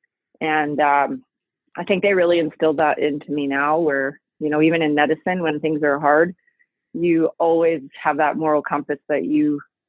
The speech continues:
must do the right thing. So something I appreciate being older now.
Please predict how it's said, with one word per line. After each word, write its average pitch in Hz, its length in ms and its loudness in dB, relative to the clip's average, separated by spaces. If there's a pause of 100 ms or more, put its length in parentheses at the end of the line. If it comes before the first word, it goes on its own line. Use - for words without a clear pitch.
(140)
must 151 180 -4 (100)
do 151 120 2
the 143 100 0
right 143 300 0
thing. 143 280 -4 (140)
So 139 240 -2 (480)
something 160 280 0
I 151 60 2
appreciate 156 580 -2
being 143 160 -2
older 143 300 -2
now. 135 260 -6